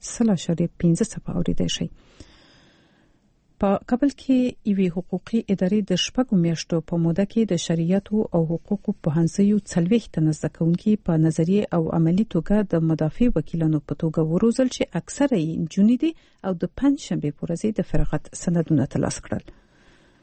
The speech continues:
دغه فارغ شوي کسان وایي، تر دې وروسته به د مدافع وکیلانو په توګه کار کوي او غواړي په وړیا توګه د هغو کسانو د دوسیو او قضیو څېړنه، په څېړنه کې مرسته وکړي چې په توقیف ځایونو یا هم نظارت خونو کې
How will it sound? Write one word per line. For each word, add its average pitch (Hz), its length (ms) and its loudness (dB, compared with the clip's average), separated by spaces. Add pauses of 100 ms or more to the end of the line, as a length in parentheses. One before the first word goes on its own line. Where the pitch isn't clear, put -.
(320)
دغه 220 280 0
فارغ 247 260 2
شوي 302 160 0
کسان 269 400 2
وایي، 277 180 0
تر - 180 -6
دې 214 180 -4
وروسته - 360 -4
به 254 220 0
د 190 240 2
مدافع 180 460 0
وکیلانو 233 480 0
په - 160 -6
توګه 214 200 0 (200)
کار 180 200 0
کوي 254 200 2
او 220 160 0
غواړي 196 440 0
په 196 140 -2
وړیا 185 380 0
توګه 196 200 0
د 214 220 -2
هغو 247 180 4 (220)
کسانو 175 460 -2
د 180 180 0
دوسیو 190 460 2
او 190 100 2 (180)
قضیو 185 460 2
څېړنه، 175 380 2 (600)
په 180 100 2
څېړنه 208 380 2
کې 165 180 -6
مرسته 180 240 -2
وکړي 285 260 -2
چې 349 60 0 (420)
په 185 60 2 (120)
توقیف 170 400 -2
ځایونو 190 460 4
یا 190 240 0
هم 214 120 -2 (360)
نظارت 170 400 -4
خونو 247 340 2
کې - 160 -8